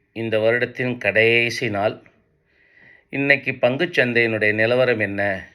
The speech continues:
எப்படி இருக்கும் அப்படிங்கிறத பற்றியான ஒரு காணொளி தொகுப்பு. அதற்கு முன்னர் ஒரு விஷயத்தை நான் தெளிவுபடுத்திக்கிறேன். நான் வந்து செபியினுடைய அங்கீகாரம் பெற்ற இன்வெஸ்ட்மெண்ட் அட்வைசர் கிடையாது,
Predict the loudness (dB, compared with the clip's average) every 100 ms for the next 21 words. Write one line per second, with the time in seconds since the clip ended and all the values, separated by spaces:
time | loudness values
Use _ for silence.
0 | _ _ _ _ _ _ _ _ _ -2
1 | 0 2 2 2 -2 -6 -6 -8 -16 _
2 | _ _ _ _ -2 0 2 0 0 -2
3 | -2 0 0 0 0 0 0 0 0 -4
4 | -6 -10 -10 -14 -16 _ _ _ _ _
5 | _ _ _ _ 0 2 2 -2 2 4
6 | 4 0 -20 -20 _ _ _ _ _ -4
7 | 0 0 2 2 2 -2 -2 0 0 0
8 | -2 -4 -2 0 0 -2 -10 _ _ _
9 | _ -6 -2 -2 -2 -4 -4 -4 -4 -2
10 | -4 -2 0 0 0 -2 0 2 2 -2
11 | -4 0 2 2 -2 _ _ _ _ _
12 | _ -8 -4 -2 -2 -4 -2 -2 0 -2
13 | 0 -4 -2 0 0 0 -4 -6